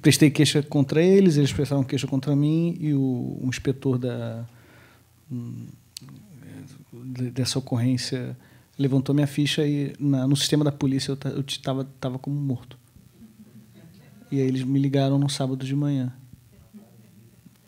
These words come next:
"Você é esse? Você é f-, você é filho de fulano, ciclano?" Exatamente aquelas, aqueles dados. "Nasceu no dia tal?" "Sim."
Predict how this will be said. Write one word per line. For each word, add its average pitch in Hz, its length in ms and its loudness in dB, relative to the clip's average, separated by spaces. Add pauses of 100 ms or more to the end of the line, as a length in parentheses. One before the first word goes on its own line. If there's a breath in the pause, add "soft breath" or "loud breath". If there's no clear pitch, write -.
(540)
"Você 123 280 -10
é 160 120 -4
esse? 180 240 -2
Você 135 220 -6
é - 20 -8
f-, - 300 -18 (160)
você - 140 -12
é 139 40 -6
filho 156 180 0
de 135 100 -2
fulano, 151 380 4
ciclano?" 156 320 2
Exatamente 190 340 2
aquelas, 160 280 -2
aqueles 139 300 -4
dados. 123 280 -10 (240 soft breath)
"Nasceu 143 240 -4
no 135 60 2
dia 131 140 0
tal?" 135 480 -8
"Sim." - 200 -16